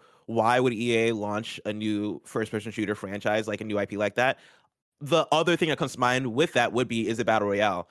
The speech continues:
You know, have the, do they want, do they want to have another break in into the battle royale space because Apex Legends has, has done so well, and because it's something that they've tried to do with, um, Battlefield that just hasn't panned out the way they've wanted to pan out?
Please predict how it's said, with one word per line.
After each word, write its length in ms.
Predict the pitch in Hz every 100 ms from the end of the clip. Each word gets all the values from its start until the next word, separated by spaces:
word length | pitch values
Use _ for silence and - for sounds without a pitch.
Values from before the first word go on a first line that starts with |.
| - _ -
You 80 |
know, 80 | 113
have 220 | 117 127 113
the, 240 | 120 104
do 200 | 107 143
they 100 | 139
want, 300 | 127 123 110
do 100 | 139
they 80 | 143
want 220 | 127 123
to 400 | 135 123 123 120 - -
have 180 | 139 127
another 360 | 120 120 120
break 280 | 117 113 110
in 140 | 107
into 160 | 107 110
the 80 | 107
battle 260 | 110 107
royale 220 | 107 101 104
space 180 | 107
because 440 | 110 104 107 104 104
Apex 300 | 113 107 104
Legends 260 | 107 101 98
has, 180 | 104 -
has 120 | 107
done 180 | 101 104
so 140 | - 101
well, 240 | 101 104
and 140 | 156 156
because 400 | 139 123 120 - - -
it's 100 | 135
something 220 | 160 147
that 100 | 139
they've 160 | 131 123
tried 300 | - 120 120
to 40 |
do 260 | 113 120 117
with, 440 | 104 110 120 - _ _ _
um, 440 | 113 110 101 98 98
Battlefield 640 | 131 120 110 110 104 107 110
that 160 | 120
just 140 | 120 127
hasn't 420 | 113 117 107 -
panned 240 | 131 117
out 160 | 107 110
the 60 | 113
way 100 | 110
they've 160 | 107
wanted 240 | 98 104 95
to 60 |
pan 240 | - 110 110
out? 260 | 113 -